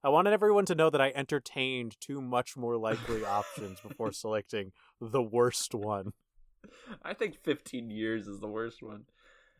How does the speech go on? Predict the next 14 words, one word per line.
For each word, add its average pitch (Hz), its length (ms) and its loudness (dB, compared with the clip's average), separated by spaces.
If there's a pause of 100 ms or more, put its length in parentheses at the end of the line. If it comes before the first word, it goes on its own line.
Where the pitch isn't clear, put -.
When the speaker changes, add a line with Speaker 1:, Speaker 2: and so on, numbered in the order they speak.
(800)
Speaker 2:
<laughs> - 80 -10 (760)
Speaker 1:
Dog 214 160 6
don't 226 160 6
live 175 120 0
that 127 160 2
long. - 220 4 (880)
Speaker 2:
<laughs> - 800 -20
How 233 260 6
did 233 180 -4
the 156 80 6
beast 135 480 0
grow 123 540 6
so 123 320 2
large? 113 760 0